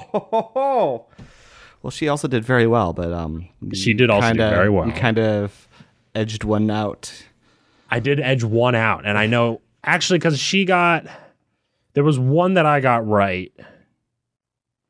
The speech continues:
Speaker 2: that she didn't get right.
Speaker 1: Mm-hmm.
Speaker 2: I'm trying to think. Oh, it was, um,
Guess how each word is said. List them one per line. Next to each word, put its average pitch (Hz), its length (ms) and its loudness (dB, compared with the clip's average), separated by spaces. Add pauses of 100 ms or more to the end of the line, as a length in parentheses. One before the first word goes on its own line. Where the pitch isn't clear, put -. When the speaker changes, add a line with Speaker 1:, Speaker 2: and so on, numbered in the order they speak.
(280)
Speaker 2:
that 101 120 -2
she - 260 -2
didn't 104 340 -4
get 90 220 -8
right. - 380 -14
Speaker 1:
Mm-hmm. 107 500 -2 (220)
Speaker 2:
I'm - 60 -20
trying 87 220 -4
to 82 60 -8
think. 80 360 -10
Oh, 143 200 2
it - 20 0
was, 113 280 2
um, 92 540 0